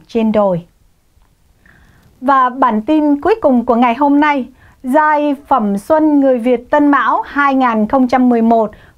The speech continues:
vừa rời nhà in về đến tòa soạn để chuẩn bị đưa đến tay độc giả. Sau nhiều năm xuất hiện thường xuyên với trang bìa mang sắc đỏ của sự thịnh vượng và may mắn, Giai Phẩm Xuân Người Việt năm nay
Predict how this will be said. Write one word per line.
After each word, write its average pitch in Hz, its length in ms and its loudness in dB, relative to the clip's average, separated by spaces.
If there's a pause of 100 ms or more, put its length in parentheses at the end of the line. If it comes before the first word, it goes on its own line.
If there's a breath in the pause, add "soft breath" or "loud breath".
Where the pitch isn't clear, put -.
vừa 247 240 2
rời 247 260 0
nhà 240 220 0
in 269 320 0 (240 loud breath)
về 262 160 2
đến 247 240 0 (140)
tòa 240 180 2
soạn 220 460 -2
để 208 300 0
chuẩn 214 360 -2
bị 226 300 -2
đưa 254 300 0
đến 247 260 0
tay 254 140 0
độc 226 180 -2
giả. 208 400 -2 (640 soft breath)
Sau 320 300 2
nhiều 294 220 0
năm 294 280 0
xuất 466 220 -2
hiện 254 220 0
thường 254 200 0
xuyên 277 460 0
với 269 400 0
trang 247 300 0
bìa 233 280 0
mang 233 460 -2
sắc 440 260 -8
đỏ 214 440 0
của 208 360 0
sự 240 220 0
thịnh 247 220 -2
vượng 240 340 0
và 233 200 0
may 240 220 0
mắn, 247 240 2 (640 soft breath)
Giai 233 440 0
Phẩm 220 260 -2
Xuân 254 300 0
Người 226 140 2
Việt 220 220 -2
năm 240 300 0
nay 226 300 -2